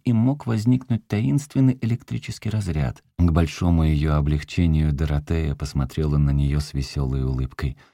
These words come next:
"Какой же ты, оказывается, точный календарик, Селия! Но ты имеешь в виду солнечные месяцы или лунные? Сегодня последний день сентября, а дядя отдал их тебе первого апреля.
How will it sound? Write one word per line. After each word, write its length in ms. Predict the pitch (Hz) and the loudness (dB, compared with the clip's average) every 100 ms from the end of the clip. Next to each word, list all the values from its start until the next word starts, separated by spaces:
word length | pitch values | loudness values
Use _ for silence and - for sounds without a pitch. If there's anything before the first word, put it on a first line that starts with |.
| _ _ _ | _ _ _
"Какой 400 | - - - 101 | -14 -8 0 2
же 140 | 85 82 | 2 0
ты, 180 | - 85 | 0 0
оказывается, 840 | 78 90 90 87 80 82 - 82 | 0 0 0 0 -2 -4 -6 -8
точный 500 | - 90 - - 80 | -4 -4 -4 -4 -2
календарик, 680 | - 80 80 78 87 76 - | -2 -2 0 0 0 -2 -8
Селия! 480 | - 80 73 69 - _ _ - | -6 -2 0 -2 -8 _ _ 4
Но 160 | 110 | 4
ты 180 | - 110 | 6 6
имеешь 320 | 104 101 98 | 6 6 2
в 40 | 101 | 0
виду 200 | 98 92 | 0 0
солнечные 720 | - 120 147 139 - 104 98 | 0 0 2 2 2 4 6
месяцы 500 | 92 90 - 78 98 | 6 4 0 -2 -2
или 280 | 95 101 107 | 0 0 0
лунные? 580 | 104 87 73 76 76 - - _ _ - | 0 0 2 2 0 -4 -16 _ _ -20
Сегодня 440 | - 104 98 92 98 | -2 2 4 4 2
последний 480 | 95 - 92 98 | 0 0 2 4
день 200 | 90 95 | 4 4
сентября, 560 | 92 98 92 95 104 - - _ | 2 0 0 2 0 0 -8 _
а 100 | - | 0
дядя 280 | 87 92 95 | 4 4 4
отдал 400 | - 104 98 95 | 0 0 2 2
их 120 | 98 | 0
тебе 220 | - 95 95 | 0 0 0
первого 420 | 98 92 92 101 | 0 0 0 -2
апреля. 460 | - 76 69 73 | -2 -2 -2 -6